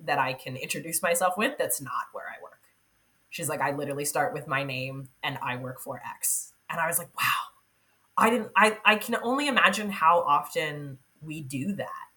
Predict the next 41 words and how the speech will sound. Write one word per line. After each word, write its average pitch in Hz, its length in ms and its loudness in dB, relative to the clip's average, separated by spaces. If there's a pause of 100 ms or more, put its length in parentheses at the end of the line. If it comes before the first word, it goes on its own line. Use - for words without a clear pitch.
(440)
especially 190 460 8
since - 360 -4
lots 139 260 2
of 135 100 -10
people, 131 560 -4 (140)
a, 143 200 4
a 156 80 4
lot 131 200 2
of 127 80 -2
us 131 140 -2
identify 131 500 -8
really 127 280 -4
strongly 120 380 -12
with 123 180 -12
our 135 120 -12
jobs. 117 500 -6 (280)
Like, 185 120 4
I, 175 260 10
I - 20 10
would 214 180 2
love 151 480 0
to - 200 -4
actually, 139 640 -4
like, 135 220 -8 (200)
analyze 131 520 -2
how - 180 0
many 160 160 -4
times 131 340 -2
someone 127 460 -6
introduces 131 520 -8
themselves 127 440 -8
and 131 120 -10
then 131 140 -10
says, 131 220 -6
"I 127 120 -6
work 127 200 -6
for 127 180 -8
X," - 240 -6
is, 127 80 -12
like, 131 160 -10
their - 140 -12